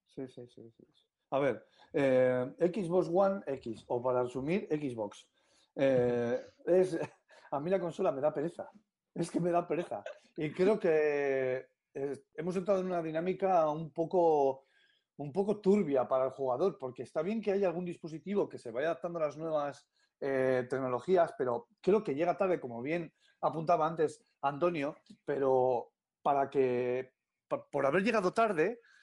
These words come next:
y es lo que yo comentaba, es que pierde dinero con cada consola vendida. Es complicado, es complicado. Y si la guerra, la nueva guerra va a ser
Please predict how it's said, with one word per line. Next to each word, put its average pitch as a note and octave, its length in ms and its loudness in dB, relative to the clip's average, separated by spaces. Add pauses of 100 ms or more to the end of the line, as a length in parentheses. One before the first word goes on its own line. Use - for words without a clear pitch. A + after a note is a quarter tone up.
(180)
y D#3 140 -2
es D#3+ 120 -2
lo D#3 120 0
que D3+ 100 2
yo E3 80 0
comentaba, D#3 640 -2
es B2+ 240 -10
que - 180 -10 (220)
pierde F#3 340 2
dinero D#3+ 320 -4
con C#3+ 140 -4
cada C3+ 220 0
consola C3+ 340 -2
vendida. A#2 500 -4 (1120)
Es C3 220 -6
complicado, F3+ 680 0
es C#3 140 -2
complicado. D3 540 -2
Y D3+ 120 -2
si D3+ 760 0
la D3 180 0
guerra, G3+ 880 2 (160)
la C#3 140 -6
nueva G3 220 -2
guerra G3+ 200 0
va F3+ 120 2
a - 20 0
ser C#3 340 -4